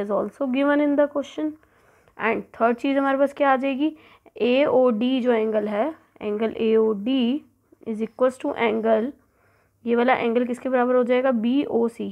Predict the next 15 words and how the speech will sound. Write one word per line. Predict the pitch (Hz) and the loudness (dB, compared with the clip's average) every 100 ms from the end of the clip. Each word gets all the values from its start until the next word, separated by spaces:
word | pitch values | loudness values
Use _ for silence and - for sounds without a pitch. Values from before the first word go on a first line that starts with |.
| 190 220 | -10 -6
मीन्स | 240 240 220 | -6 -4 -4
ये | 202 | -2
वाला | - - | -4 -6
एंगल। | 143 - 196 _ _ _ _ _ | -8 -10 -12 _ _ _ _ _
तो | - - | -16 -8
एंगल | 214 220 233 330 - _ _ - | -4 0 0 0 -2 _ _ -8
बी | 214 226 | -2 0
ओ | 202 | -2
सी | - 190 - _ _ _ _ | -4 -16 -20 _ _ _ _
क्यों | 247 262 | -2 0
हो | |
जाएगा, | 254 262 302 330 - _ _ _ - | 2 4 2 0 -8 _ _ _ -10
because | 220 214 240 349 - - - _ _ _ _ _ _ 214 | -8 -2 2 2 0 -18 -20 _ _ _ _ _ _ -4
vertically | 214 214 214 247 - 247 262 330 - _ _ _ _ _ _ _ - | 0 0 0 -6 -2 0 2 0 -2 _ _ _ _ _ _ _ -12
opposite | 208 214 220 220 247 311 311 | -8 -2 0 0 2 0 -2